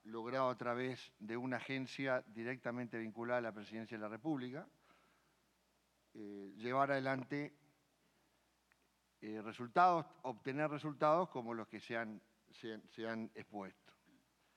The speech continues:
Faltaron algunos otros, por ejemplo, vinculados al Uruguay. Ella hablaba de los niveles importantes de conectividad, de lo que es el, el, el, la inversión en infraestructura que, que se ha desarrollado.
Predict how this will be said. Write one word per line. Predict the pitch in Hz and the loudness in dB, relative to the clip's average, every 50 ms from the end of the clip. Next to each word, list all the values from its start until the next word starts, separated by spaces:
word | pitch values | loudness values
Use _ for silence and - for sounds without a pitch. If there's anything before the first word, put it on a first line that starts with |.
| _ _ _ _ _ _ _ _ | _ _ _ _ _ _ _ _
Faltaron | - - 139 139 143 143 185 190 214 214 196 | -4 -2 0 0 2 4 4 4 6 6 4
algunos | 175 156 156 170 165 151 - - | 2 2 2 0 0 0 2 2
otros, | 175 175 160 123 - 120 107 98 | 4 4 4 2 -2 -6 -8 -8
por | - 110 110 | -6 -6 -6
ejemplo, | 113 107 - 139 135 131 117 123 | -6 -4 -4 -4 -4 -2 -4 -4
vinculados | 117 117 107 104 120 120 131 135 131 123 - 123 | -4 -6 -6 -4 -2 0 2 2 2 2 0 -4
al | 110 107 | -4 -4
Uruguay. | 110 110 113 123 135 139 131 117 104 92 82 - _ _ _ _ _ _ _ _ _ _ _ _ _ _ _ _ _ _ _ _ - | -4 -2 0 2 2 2 2 2 -2 -8 -14 -18 _ _ _ _ _ _ _ _ _ _ _ _ _ _ _ _ _ _ _ _ -8
Ella | 117 123 131 147 | -4 0 2 4
hablaba | 147 147 147 151 156 165 | 6 6 6 8 8 8
de | 165 | 6
los | 156 147 135 127 | 6 4 2 0
niveles | 131 131 135 139 143 143 127 - | 0 -2 -2 -2 -2 -4 -4 -6
importantes | 127 110 123 131 120 107 - 143 143 123 131 127 | -6 -4 -2 -4 -2 -2 -2 -2 -2 -2 -2 -4
de | 120 123 | -4 -4
conectividad, | 104 117 123 120 120 120 - - 120 120 123 127 131 135 135 135 139 147 165 - - - - _ _ _ _ _ _ _ _ _ _ _ _ _ | -4 -4 -4 -4 -4 -6 -6 -6 -4 -2 0 2 4 4 6 4 4 2 -2 -6 -12 -18 -20 _ _ _ _ _ _ _ _ _ _ _ _ _
de | - 107 113 113 113 113 110 107 107 107 104 | -12 -8 -6 -6 -4 -4 -4 -6 -6 -6 -6
lo | 113 113 107 | -8 -8 -6
que | 127 143 | -6 -6
es | 135 - | -6 -4
el, | 135 127 127 117 - | -4 -6 -6 -6 -6
el, | 120 117 113 113 110 - 120 117 110 113 104 - | -6 -4 -4 -6 -8 -8 -6 -6 -6 -6 -8 -8
el, | 117 117 | -6 -4
la | 117 120 | -4 -4
inversión | 117 113 120 113 110 - - 147 143 143 131 | -2 -2 -4 -4 -4 -4 -2 0 0 0 0
en | 127 120 | -2 -4
infraestructura | 120 - 123 117 107 113 107 - 131 131 120 123 117 | -6 -8 -10 -10 -10 -12 -12 -10 -8 -6 -6 -6 -8
que, | 101 110 110 104 101 101 _ | -8 -10 -10 -12 -12 -16 _
que | - 110 | -20 -20
se | - - 120 120 | -14 -12 -10 -8
ha | 123 | -8
desarrollado. | 123 110 - 127 120 135 143 139 143 147 143 143 147 151 160 180 | -8 -8 -8 -8 -6 -6 -4 -4 -2 -2 0 0 0 -2 -4 -6